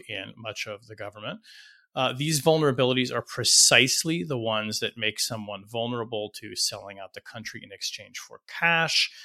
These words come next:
These are the kinds of vulnerabilities that foreign intelligence <laughs> services look for to put leverage on someone to get them to spy for their governments.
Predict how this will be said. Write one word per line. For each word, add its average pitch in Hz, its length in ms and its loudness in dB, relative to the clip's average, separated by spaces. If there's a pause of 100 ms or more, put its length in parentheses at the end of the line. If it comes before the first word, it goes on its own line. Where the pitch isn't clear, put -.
(320)
These 117 240 -8
are 117 60 -4
the 113 80 0
kinds 113 360 -4
of 107 120 -8
vulnerabilities 104 640 -8
that - 120 -18
foreign 110 280 -12
intelligence 123 600 -2
<laughs> - 40 6
services 120 560 -2
look 110 180 -12
for 110 280 -10
to 117 120 -14
put - 260 -16
leverage 127 480 -2
on 131 160 0
someone 120 340 -4
to 104 100 -16
get 101 160 -12
them 110 140 -16
to 117 80 -4
spy 139 460 4
for 123 160 -6
their - 200 -16
governments. - 520 -12